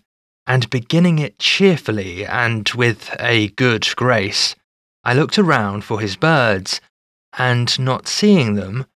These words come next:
asked him where they were. He replied, without turning round, that they had all flown away.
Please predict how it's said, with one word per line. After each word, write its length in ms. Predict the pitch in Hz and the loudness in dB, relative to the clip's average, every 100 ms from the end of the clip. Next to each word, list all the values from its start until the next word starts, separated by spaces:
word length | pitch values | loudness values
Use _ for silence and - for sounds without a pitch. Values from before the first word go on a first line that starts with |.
| _ _ _ - | _ _ _ -2
asked 460 | 123 120 - - | 2 2 0 -4
him 260 | 131 139 135 | -4 -4 -4
where 260 | 135 143 143 | -2 -2 0
they 160 | 147 | 0
were. 520 | 156 185 175 92 - - _ _ 127 | 0 2 0 -2 -10 -18 _ _ 0
He 100 | 127 | 2
replied, 720 | 113 - 113 107 131 143 - - _ - | 2 2 2 2 0 -2 -4 -10 _ -6
without 520 | 135 127 131 120 - | -4 2 2 2 -2
turning 400 | - 117 107 101 | -2 -2 -2 -2
round, 540 | 135 131 113 104 104 _ _ _ _ - | 0 2 0 -2 -6 _ _ _ _ -4
that 180 | 143 110 | -4 0
they 160 | 160 156 | 0 2
had 180 | 160 - - | 0 -2 -2
all 600 | 175 160 113 92 92 - _ - | 2 2 2 -4 -10 -14 _ -4
flown 420 | 127 127 135 139 | 0 2 2 -2
away. 840 | - 131 131 127 98 92 90 | -2 -2 0 0 0 -4 -8